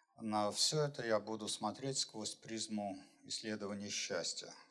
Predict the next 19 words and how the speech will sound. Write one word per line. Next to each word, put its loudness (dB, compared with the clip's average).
Вот -10
на -4
протяжении -4
последних -4
сорока 0
лет. -4
Да, -6
то -18
есть -6
вот -10
обзор, -2
а, -4
истории 0
нашего 2
Отечества 0
с -6
этой -6
точки -8
зрения. -10